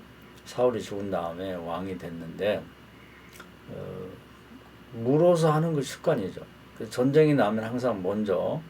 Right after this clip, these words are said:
하나님한테 물어보고 응답을 받죠. "우리 하나님, 이 전쟁은 나에게 속한 거고 내가 앞서 싸우고 너는 나를 뒤쫓아와라. 그리고 내가 이겨놓으면 그 땅을 차지하고 전리품을 소유해라." 이제 이런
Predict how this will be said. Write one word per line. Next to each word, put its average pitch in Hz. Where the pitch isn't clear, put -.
하나님한테 107
물어보고 90
응답을 95
받죠. -
"우리 87
하나님, 95
이 92
전쟁은 92
나에게 85
속한 90
거고 120
내가 87
앞서 90
싸우고 95
너는 87
나를 85
뒤쫓아와라. 82
그리고 90
내가 92
이겨놓으면 98
그 101
땅을 110
차지하고 90
전리품을 90
소유해라." 107
이제 139
이런 156